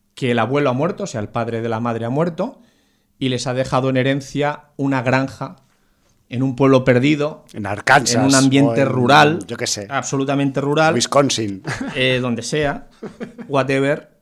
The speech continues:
Speaker 1: y,
Speaker 2: Whatever es
Speaker 1: y
Speaker 2: un
Speaker 1: bueno,
Speaker 2: estado.
Speaker 1: pues, eh, s-, encontrándose en la calle, la única posibilidad es ir a vivir a la granja del abuelo.
Speaker 2: Claro.
Speaker 1: Eh,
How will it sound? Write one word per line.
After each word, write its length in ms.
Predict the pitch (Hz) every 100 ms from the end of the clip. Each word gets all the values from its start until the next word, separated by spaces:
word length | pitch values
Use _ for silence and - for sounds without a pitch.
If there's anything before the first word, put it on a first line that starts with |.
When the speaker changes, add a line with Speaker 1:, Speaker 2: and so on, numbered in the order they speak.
| _
Speaker 1:
y, 580 | 165 160 156 151 143 139
Speaker 2:
Whatever 400 | 139 131 143 175
es 60 | 165
Speaker 1:
y 20 |
Speaker 2:
un 40 | 151
Speaker 1:
bueno, 200 | 139 170
Speaker 2:
estado. 280 | - 120
Speaker 1:
pues, 220 | 143 135 - 143
eh, 240 | 127 127 254 -
s-, 160 | - - 143 - -
encontrándose 560 | 139 143 143 165 170 170
en 40 |
la 140 | 156
calle, 280 | 165 170 190
la 120 | 180 147
única 240 | 147 156
posibilidad 640 | 143 - 147 151 165 165 -
es 260 | 147 - -
ir 160 | 147
a 60 | 135
vivir 260 | 120 135
a 60 | 135
la 60 | 117
granja 320 | 120 120 123
del 100 | 107
abuelo. 300 | 90 90 80
Speaker 2:
Claro. 280 | 117 101 85 - _ _
Speaker 1:
Eh, 520 | - 156 151 151 -